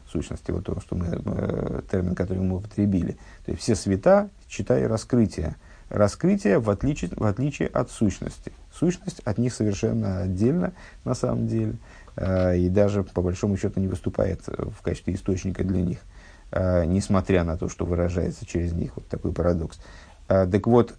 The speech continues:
она не находит, сущность не находится в рамках сокрытия, раскрытия, в отличие от цветов. Цветы могут быть скры-, раскрыты или раскрыты.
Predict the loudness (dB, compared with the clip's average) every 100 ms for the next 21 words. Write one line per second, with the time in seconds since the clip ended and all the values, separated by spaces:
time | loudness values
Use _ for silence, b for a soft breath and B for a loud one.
0 | -4 4 4 6 6 6 6 2 0 4
1 | 4 4 2 2 2 2 0 0 2 0
2 | 0 0 2 2 0 0 0 2 2 2
3 | 0 -4 -4 -4 2 2 2 2 2 4
4 | 2 2 0 0 -2 -2 -2 -2 -2 -4
5 | -2 -2 -2 -6 -10 -20 -12 -6 -4 -2
6 | -2 -4 -2 0 0 -2 -2 -2 -2 -2
7 | 0 0 -2 0 0 0